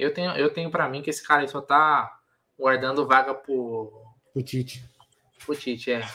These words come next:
Speaker 2: Eu
Speaker 1: Tá
Speaker 2: também
Speaker 1: guardando
Speaker 2: acho.
Speaker 1: vaga. Tá guardando vaga.
Speaker 2: Ó, aqui, ó, o,
Speaker 1: É.
Speaker 2: o, o Lupus, é, eu acho que é isso, né, que ele fala aqui, cadê?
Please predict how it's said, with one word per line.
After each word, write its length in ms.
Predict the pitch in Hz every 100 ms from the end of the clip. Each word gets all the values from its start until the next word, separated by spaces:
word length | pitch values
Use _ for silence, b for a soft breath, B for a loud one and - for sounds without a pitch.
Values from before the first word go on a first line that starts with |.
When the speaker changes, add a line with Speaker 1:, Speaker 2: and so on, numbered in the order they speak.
| - 113 113
Speaker 2:
Eu 80 | 135
Speaker 1:
Tá 120 | 131
Speaker 2:
também 40 | 139
Speaker 1:
guardando 260 | 151 147 175
Speaker 2:
acho. 100 | -
Speaker 1:
vaga. 240 | - - - _ _ _ _
Tá 60 | 131
guardando 420 | 127 127 139 135
vaga. 280 | 113 104 - -
Speaker 2:
Ó, 60 | 160
aqui, 200 | 123 165
ó, 80 | 156
o, 140 | 214
Speaker 1:
É. 40 | 240
Speaker 2:
o, 1000 | 233 233 226 226 220 214 208 196 190 - -
o 80 |
Lupus, 680 | 180 190 262 - 131 - - -
é, 120 | 123
eu 80 | 156
acho 160 | 156
que 100 | -
é 20 | 139
isso, 180 | -
né, 100 | 131
que 100 | 143
ele 80 | 117
fala 200 | - 123
aqui, 140 | 120 -
cadê? 320 | 139 120